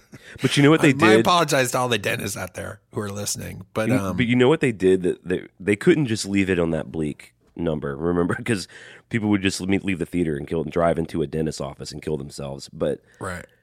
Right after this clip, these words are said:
Speaker 1: what they did was, remember the thing that saved his life? He got
Speaker 2: Right.
Speaker 1: that package with the wings on it.
Speaker 2: Right,
Speaker 1: He ends up
Speaker 2: and then
Speaker 1: finding the chick who made that.
Speaker 2: Right.
Speaker 1: And I guess they live happily ever after,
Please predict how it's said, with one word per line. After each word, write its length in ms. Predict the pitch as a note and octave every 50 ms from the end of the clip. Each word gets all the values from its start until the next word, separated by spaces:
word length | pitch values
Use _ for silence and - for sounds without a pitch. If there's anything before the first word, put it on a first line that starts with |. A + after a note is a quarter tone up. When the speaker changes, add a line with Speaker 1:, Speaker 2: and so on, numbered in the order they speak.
| _ _ _ _ _ _ -
Speaker 1:
what 160 | A2 B2 -
they 120 | A#2+ G#2+
did 220 | F#2 B2 D3+ E3+ D3
was, 300 | A#2+ G#2+ G2+ G2+ G2 -
remember 240 | A2 B2+ C#3 C#3+
the 120 | B2 A2 G#2
thing 240 | - A2+ A2+ A#2 G#2+
that 100 | - -
saved 300 | - - G2+ G2+ F2+ F2+
his 120 | D#2+ -
life? 600 | D#2+ F2+ F#2+ G#2 G#2+ E2 D2+ D#2 - - - _ _ _ _ -
He 100 | F#2+ F#2
got 200 | - A2+ G2 G2+
Speaker 2:
Right. 80 | F#2
Speaker 1:
that 220 | F2+ D#2 F2 - -
package 360 | G#2 G2 F#2+ F#2+ - G#2 F2+
with 180 | F#2 F#2+ - -
the 80 | D#2+
wings 540 | D#2 D#2+ F2 F2+ F#2 F#2+ G2+ G#2+ A2 G2+ F2
on 200 | E2 D2+ D2+ D2+
it. 200 | D#2 D#2+ D2+ - _ _ _ _ - _ _ _ -
Speaker 2:
Right, 100 | F2+ F2+
Speaker 1:
He 100 | C#3+ D3
ends 140 | D3+ C#3+ C#3
up 60 | A#2
Speaker 2:
and 100 | G#2 G2+
then 40 | G#2
Speaker 1:
finding 300 | B2 A#2 A#2+ C3 B2+ A#2 G2+
the 60 | G2
chick 280 | - - B2+ A#2+ -
who 100 | - G#2
made 300 | F#2 F#2 F2+ F#2+ A2 G2+
that. 400 | E2 D#2+ D#2+ D#2+ E2+ F2 - _ _ _ _ _ -
Speaker 2:
Right. 340 | A2 F2+ E2+ E2+ E2+ E2+ - _ _ _ -
Speaker 1:
And 200 | E2+ E2+ E2+ -
I 140 | - D#2 E2+
guess 260 | - F#2 F2+ - -
they 180 | - E2 D#2+ D#2+
live 280 | D2+ D#2+ E2 D#2+ C#2+
happily 380 | D2+ C#2+ C#2+ - - C#2+ C#2 G#1+
ever 200 | - - - -
after, 380 | - - - - - - -